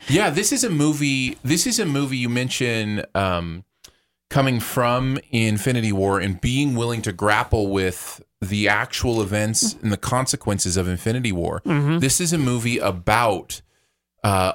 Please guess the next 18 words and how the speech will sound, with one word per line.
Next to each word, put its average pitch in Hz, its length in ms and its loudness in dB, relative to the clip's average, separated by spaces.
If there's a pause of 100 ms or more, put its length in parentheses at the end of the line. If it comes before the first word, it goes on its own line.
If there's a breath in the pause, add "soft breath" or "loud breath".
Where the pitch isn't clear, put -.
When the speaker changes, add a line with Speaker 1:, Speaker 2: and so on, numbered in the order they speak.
(120)
Speaker 1:
all 135 360 4
the 143 120 0
different 123 420 -2
ways 110 580 0
to 107 120 0
handle 104 400 2
defeat, 92 560 -4
all 107 300 4
the 135 80 0
different 131 320 -2
ways 107 360 0
to 107 120 2
handle 92 420 0
loss, 82 500 0
all 104 300 0
the 131 120 -2
different 117 340 -2
ways 107 480 0